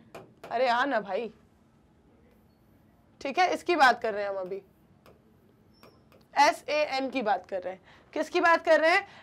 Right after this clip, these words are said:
एसएएन की बात कर रहे हैं, एसए नोड की बात कर रहे हैं। राइट एट्रियम में एसए नोड है जिसकी हम बात कर रहे हैं। यहाँ पर आपको क्या पढ़ना है? That the sinoatrial node, एसए node is a specialized bundle of neurons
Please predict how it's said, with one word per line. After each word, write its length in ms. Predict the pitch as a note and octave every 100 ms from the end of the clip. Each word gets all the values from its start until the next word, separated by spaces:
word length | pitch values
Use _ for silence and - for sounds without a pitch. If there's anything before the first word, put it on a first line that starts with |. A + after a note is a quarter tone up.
| - D#4+
एसएएन 640 | E4 - D4+ E4 D4 D4+
की 100 | D4
बात 260 | C#4 B3 A#3+
कर 140 | A#3+
रहे 140 | A3+ D#4
हैं, 200 | E4+ C4
एसए 320 | C4 - E4
नोड 340 | C#4+ B3+ C#4+
की 160 | A#3+ B3+
बात 240 | G#3 F#3+
कर 140 | G3 F3
रहे 100 | F#3
हैं। 80 | F#3+ - - - A3+
राइट 340 | B3+ D4+ F4+
एट्रियम 460 | E4+ - D#4+ D#4 D4+
में 300 | D4+ D#4+ E4
एसए 360 | C#4 D4 D#4+
नोड 260 | D4+ D4 D4
है 160 | D4
जिसकी 300 | D4 C4+ -
हम 200 | C#4+ C4+
बात 220 | B3+ B3 A#3+
कर 200 | C4 C#4
रहे 240 | D4+ D4+
हैं। 280 | C4+ D4+ D4+
यहाँ 340 | A#3 A3 A3+
पर 240 | A3 A3+ A3
आपको 400 | G#3 G#3+ G#3+ G3+
क्या 300 | - C4 C#4+
पढ़ना 340 | D4 C#4+ C#4+
है? 380 | C4+ C#4 D4+ D#4 - - -
That 240 | B3 B3
the 100 | B3
sinoatrial 840 | B3+ D#4 E4 F#4 F#4+ F4+ E4 E4 E4
node, 320 | C#4+ C#4+ D4 D4 - - -
एसए 320 | E4 F#4 G4
node 300 | F4 C#4+ C#4 C4+ - -
is 120 | B3+ B3+
a 80 | C4+
specialized 800 | C4 F4+ F4 F4+ F#4+ F#4 G4 D4
bundle 320 | D#4 D4 C#4+
of 220 | C#4 C4+ C4+
neurons 720 | C4+ F4 F4 D4+ D4 D4+